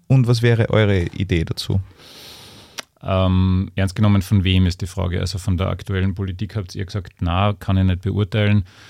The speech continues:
Speaker 1: Naja.
Speaker 2: Ich, ich glaub schon, dass sie es kapiert haben grundsätzlich, dass es ein Thema ist, was der Frank angedeutet hat.
Speaker 1: Mhm.
Speaker 2: Leider Gottes haben wir jetzt grad noch ein paar andere, äh, Probleme.
Speaker 1: Mhm.
Speaker 2: Und das ist halt ein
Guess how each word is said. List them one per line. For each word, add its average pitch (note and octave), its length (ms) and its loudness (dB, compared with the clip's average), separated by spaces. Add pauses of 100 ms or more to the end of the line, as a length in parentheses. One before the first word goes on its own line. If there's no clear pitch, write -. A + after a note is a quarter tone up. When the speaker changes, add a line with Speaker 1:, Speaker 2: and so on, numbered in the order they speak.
(160)
Speaker 1:
Naja. C#3+ 300 2
Speaker 2:
Ich, A#2+ 80 -2 (140)
ich A#2 100 -4
glaub G#2+ 220 0
schon, G#2+ 160 4
dass G#2 120 0
sie G2+ 40 0
es - 80 -4
kapiert G2+ 400 0
haben A2 160 4
grundsätzlich, G2 540 -2
dass D#2+ 120 -4
es F2 140 -4
ein F#2 80 -4
Thema F2 320 0
ist, - 260 -4 (140)
was F#2 160 -4
der F#2+ 120 -4
Frank F#2 280 -2
angedeutet G2 400 0
hat. G2+ 100 2
Speaker 1:
Mhm. G#2+ 140 6
Speaker 2:
Leider F2+ 160 2
Gottes F2 260 -2
haben F#2+ 100 0
wir F#2 80 2
jetzt F2 100 -6
grad G2 180 -6
noch F#2+ 120 2
ein F2+ 60 0
paar F2+ 140 -4
andere, F#2+ 460 -2
äh, F#2 240 -2
Probleme. F#2 580 -2 (260)
Speaker 1:
Mhm. G2+ 120 -4
Speaker 2:
Und F#2 80 -2
das F#2 120 -2
ist A2+ 160 -4
halt G#2+ 200 -2
ein F2+ 80 -8